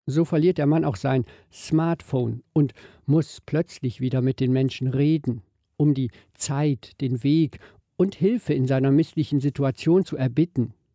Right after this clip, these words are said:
Getrieben wird er von der Liebe zu der Frau, die er gar nicht kennt, aber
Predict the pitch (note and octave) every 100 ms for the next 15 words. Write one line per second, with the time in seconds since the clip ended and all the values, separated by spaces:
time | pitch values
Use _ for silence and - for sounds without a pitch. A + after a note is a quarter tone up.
0 | _ _ - C#3+ - - F3+ A3+ A3+ F#3+
1 | F3 - D3+ D#3+ D#3 D#3 D3 C#3+ C#3+ C3
2 | A#2+ - - _ - - C3+ B2 - C#3
3 | D#3+ C3 B2+ D#3 C3 A#2 _ - C3 B2+
4 | A#2 - - F3+ C#3+ G#2+ - _ _ -
5 | D#3+ D3+